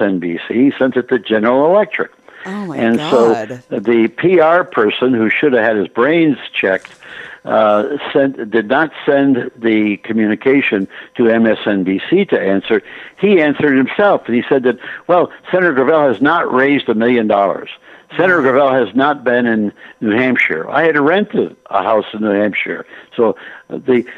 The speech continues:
Speaker 1: so it was outright
Speaker 2: <laughs>
Speaker 1: lies. But, but now keep in mind what, uh, what, what, what we're saying is that a corporation, one of the largest defense contractors in the United States, the largest promulgator for nuclear proliferation,
Speaker 2: Uh-huh.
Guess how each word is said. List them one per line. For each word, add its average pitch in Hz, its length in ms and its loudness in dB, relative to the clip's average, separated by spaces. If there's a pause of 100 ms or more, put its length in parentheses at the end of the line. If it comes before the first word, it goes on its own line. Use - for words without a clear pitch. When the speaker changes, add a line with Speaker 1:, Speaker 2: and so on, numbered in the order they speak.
(140)
Speaker 1:
so 131 180 2
it 175 180 2
was 175 200 2
outright 123 540 2
Speaker 2:
<laughs> 143 120 2
Speaker 1:
lies. 139 260 2
But, 117 200 -4 (300)
but 143 140 0
now 135 180 2
keep 190 320 -2
in 139 140 2
mind 127 400 0 (260)
what, 131 280 0 (140)
uh, 151 140 -6
what, 123 540 -2
what, 113 360 -2
what 104 220 -2 (300)
we're 98 160 0
saying 160 340 2
is 107 260 2
that 107 160 0
a 151 260 2
corporation, 147 800 -2 (560)
one 127 320 0
of 107 80 -2
the 101 100 2
largest 135 560 -2
defense 127 420 -2
contractors 113 680 -2
in 110 140 -4
the 120 60 -4
United 110 380 -2
States, 87 300 -6 (520)
the - 100 2
largest 143 500 2
promulgator 107 840 0 (320)
for 101 280 0
nuclear 135 680 0
proliferation, 113 960 0
Speaker 2:
Uh-huh. 160 360 -8